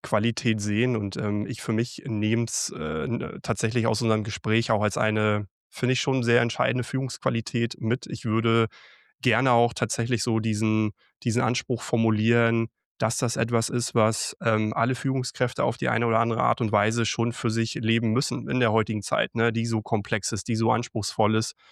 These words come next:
wo wir es, glaub ich, nicht immer, ähm, in Bereich A und B im Unternehmen unterteilen können und vielleicht auch gar nicht so sollten, sondern auch diesen,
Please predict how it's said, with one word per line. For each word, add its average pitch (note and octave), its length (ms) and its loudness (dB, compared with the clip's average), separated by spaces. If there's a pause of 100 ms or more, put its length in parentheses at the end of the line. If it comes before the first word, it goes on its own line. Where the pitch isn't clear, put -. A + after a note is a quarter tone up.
(280)
wo A2 120 0
wir A2+ 60 4
es, - 80 0
glaub A2 220 4
ich, A2+ 140 -2
nicht B2 200 0
immer, G#2+ 440 4 (320)
ähm, A2 440 2
in A#2+ 160 0
Bereich A2 400 2
A G#2+ 80 4
und A2+ 180 4
B A2+ 160 2
im A2+ 120 2
Unternehmen A2 580 2
unterteilen G#2+ 640 0
können C#3 260 2
und A2 140 2
vielleicht A#2+ 240 -2
auch A#2+ 100 -2
gar A#2 160 0
nicht A#2 120 -2
so A2+ 120 -2
sollten, B2+ 440 -4
sondern G#2+ 360 -2
auch G#2 120 -6
diesen, G#2+ 420 -2